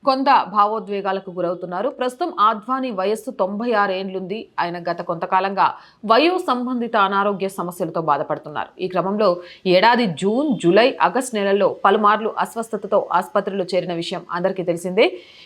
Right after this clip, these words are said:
ఈ నేపథ్యంలో అద్వానీ ఆరోగ్య పరిస్థితిపై ఆందోళన చెందాల్సిన అవసరం లేదని ఆసుపత్రి సిబ్బంది చెబుతున్నారు.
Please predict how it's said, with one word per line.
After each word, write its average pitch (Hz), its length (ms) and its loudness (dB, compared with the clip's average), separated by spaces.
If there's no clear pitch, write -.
ఈ 339 220 6
నేపథ్యంలో 247 920 2
అద్వానీ 294 460 2
ఆరోగ్య 247 560 2
పరిస్థితిపై 233 640 -2
ఆందోళన 220 420 0
చెందాల్సిన 202 460 -2
అవసరం 214 440 0
లేదని 208 300 0
ఆసుపత్రి 190 440 -4
సిబ్బంది 185 360 -2
చెబుతున్నారు. 185 580 0